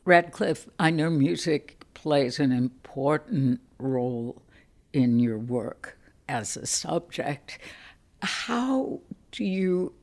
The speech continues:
envision the role of music at Cascade Springs? You mentioned your friend, the jazz musician.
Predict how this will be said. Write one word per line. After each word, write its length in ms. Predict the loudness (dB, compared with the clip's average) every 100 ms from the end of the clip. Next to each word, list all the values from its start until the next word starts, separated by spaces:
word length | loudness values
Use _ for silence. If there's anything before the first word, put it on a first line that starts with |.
| 0
envision 600 | 0 2 0 0 0 2
the 120 | 2
role 380 | 2 0 0 -2
of 180 | -4
music 640 | 2 2 2 -4 -6 -8 -16 _
at 340 | -2 -2 -6
Cascade 840 | -6 -4 -2 -6 -6 -4 -2 -4 -8
Springs? 880 | -10 -10 -10 0 2 2 0 -2 -4
You 120 | 0
mentioned 920 | 2 4 2 0 -2 2 2 0 -10 -12
your 280 | -8 -4 -4
friend, 420 | -4 -2 4 4
the 120 | 4 0
jazz 500 | -4 -4 -4 -6 -4
musician. 840 | -2 -2 -4 -4 -4 -2 -2